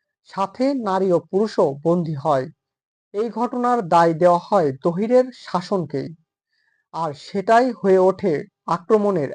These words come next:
একমাত্র অজুহাত। তবে আরবরা এর আগেও এখানে ছোট ছোট অভিযান চালিয়েছে, যার মূল উদ্দেশ্য ছিল বাণিজ্য রক্ষা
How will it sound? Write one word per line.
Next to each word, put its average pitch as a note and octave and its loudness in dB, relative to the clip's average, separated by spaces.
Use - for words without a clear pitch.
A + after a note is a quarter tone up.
একমাত্র E3+ -6
অজুহাত। C#3+ -4
তবে F#3 -4
আরবরা F#3 2
এর E3 2
আগেও F3+ 2
এখানে G3 -4
ছোট F3+ -2
ছোট F3 -6
অভিযান F3+ -2
চালিয়েছে, E3+ -2
যার D#3 2
মূল F3 -2
উদ্দেশ্য G3+ -2
ছিল G#3 -4
বাণিজ্য F3+ -4
রক্ষা D#3+ 0